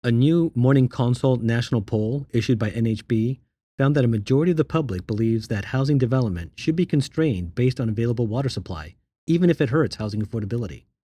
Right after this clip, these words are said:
Only sixteen point two percent of those polled felt housing shouldn't be constrained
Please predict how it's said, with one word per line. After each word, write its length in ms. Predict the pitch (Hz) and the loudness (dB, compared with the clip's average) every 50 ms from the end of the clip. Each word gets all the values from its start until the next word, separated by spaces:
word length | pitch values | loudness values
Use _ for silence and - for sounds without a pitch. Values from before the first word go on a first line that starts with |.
| _ _ _ _ _ _ _ _ | _ _ _ _ _ _ _ _
Only 240 | 120 123 120 117 113 | 2 2 4 2 2
sixteen 460 | - - - 165 - - - 165 151 | 0 0 -2 -2 0 2 2 2 2
point 200 | - - 147 135 | 4 2 2 2
two 140 | - - 147 | 2 0 0
percent 320 | - 131 123 - - 147 | 0 0 0 0 0 -2
of 80 | 113 92 | 0 -2
those 180 | 104 95 92 - | -4 -6 -6 -6
polled 440 | - - 101 95 98 98 98 - - _ | -6 -6 -6 -4 -6 -6 -8 -10 -6 _
felt 260 | - 139 135 127 - | 2 2 4 2 2
housing 260 | - 135 131 131 123 | 0 0 0 2 0
shouldn't 280 | 113 - - 196 214 143 | 0 0 2 2 2 2
be 100 | 107 104 | 0 0
constrained 460 | - 107 98 - - 98 92 92 90 | -2 -4 -4 -4 -6 -6 -6 -6 -8